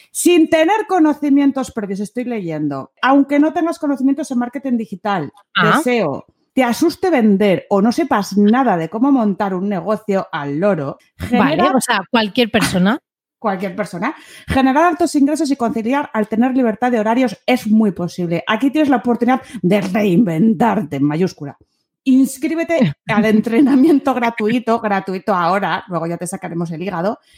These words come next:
Speaker 1: "Descubre
Speaker 2: Claro.
Speaker 1: cuánto puede ganar el Optimizer Manager y porque es una profesión de gran estabilidad económica". Pero vaya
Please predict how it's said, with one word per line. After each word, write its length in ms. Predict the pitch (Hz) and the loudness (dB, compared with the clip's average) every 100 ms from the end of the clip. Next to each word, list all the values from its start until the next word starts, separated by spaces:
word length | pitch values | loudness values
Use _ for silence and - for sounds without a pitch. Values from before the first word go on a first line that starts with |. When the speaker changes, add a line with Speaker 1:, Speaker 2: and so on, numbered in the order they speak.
| _ _ | _ _
Speaker 1:
"Descubre 440 | 262 285 - 349 | -6 -6 -4 0
Speaker 2:
Claro. 220 | 220 160 160 | 2 2 0
Speaker 1:
cuánto 260 | - 277 | -2 -4
puede 260 | 262 254 269 | -6 -4 -2
ganar 320 | 240 254 262 - | 0 2 0 0
el 140 | 220 | 2
Optimizer 880 | 220 165 - 220 220 240 - 202 196 - | 2 0 0 4 4 4 2 0 0 -2
Manager 800 | 196 208 185 226 - 202 247 320 _ - | 2 4 4 2 2 2 2 -2 _ -10
y 120 | - 240 | -2 0
porque 280 | 214 220 | 0 0
es 60 | 220 | 0
una 180 | 269 262 | 0 0
profesión 480 | 233 214 208 269 285 - | -2 -6 -2 -2 -2 -6
de 200 | 208 196 | 0 0
gran 240 | 190 190 240 | 2 2 2
estabilidad 600 | 254 226 208 180 180 240 | 2 -2 0 0 0 -4
económica". 800 | 233 190 175 185 180 - 156 - _ | -4 -2 0 0 -2 -6 -12 -14 _
Pero 320 | 190 170 160 | 0 2 2
vaya 320 | 147 165 254 | 2 0 0